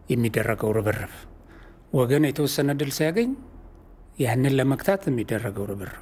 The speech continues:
ልክ ይሄንን ስናይ ይሄ ጦርነት አንድ ቡድን አንድ ክልል ውስጥ የበቀለ፣ እ፣ ከሃዲ፣ እ፣ ብቻ የሚያካሂደው ጦርነት አይደለም።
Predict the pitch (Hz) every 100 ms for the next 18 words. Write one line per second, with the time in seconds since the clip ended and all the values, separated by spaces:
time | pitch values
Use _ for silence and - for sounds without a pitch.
0 | - 202 - 170 139 131 120 101 - 139
1 | 233 302 - - - - - - 120 -
2 | 123 117 175 240 - - - - - -
3 | - - - - 123 139 131 143 160 226
4 | 262 - - - 135 120 117 139 139 131
5 | 131 135 - 131 120 117 - 165 127 120
6 | 101 - - - - 110 107 101 101 -
7 | 127 139 151 240 - - - - - -
8 | - - - - 117 107 104 104 107 110
9 | 110 117 123 135 160 120 113 123 107 98
10 | - - 107 92 120 - -